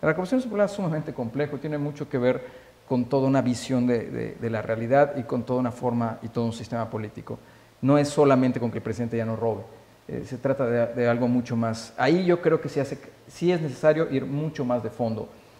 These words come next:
y, y tiene que pasar no por algunos comités, por quitar algunas fuerzas, porque existan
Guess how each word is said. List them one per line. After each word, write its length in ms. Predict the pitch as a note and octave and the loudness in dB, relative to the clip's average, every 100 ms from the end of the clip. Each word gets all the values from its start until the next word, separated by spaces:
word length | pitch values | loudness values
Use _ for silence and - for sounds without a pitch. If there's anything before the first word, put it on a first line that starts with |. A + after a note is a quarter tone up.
| - | -6
y, 180 | B2+ B2 - | -2 -2 0
y 100 | C3+ | -2
tiene 340 | - F3 E3 | 4 4 6
que 180 | D3+ C#3+ | 6 6
pasar 600 | C#3 - D3+ D3+ - - | 4 6 6 6 2 -2
no 400 | C3 C#3+ D#3+ D#3+ | 0 2 2 2
por 480 | D#3+ C3 A#2+ A2 - - - - - | 6 6 6 0 -12 -20 -20 -10 0
algunos 400 | C3 C#3 D3+ D3 | 2 4 2 0
comités, 560 | B2 A#2 C#3 C3+ B2+ | 0 0 2 2 2
por 160 | - B2+ | -2 -4
quitar 260 | B2 C3+ B2+ | 0 0 0
algunas 320 | B2 B2 A#2 | 0 -2 0
fuerzas, 460 | C3 C3 - B2 | 2 2 0 -4
porque 220 | - A#2+ A#2+ | -4 -6 -6
existan 440 | C#3+ B2+ C3 | -6 0 0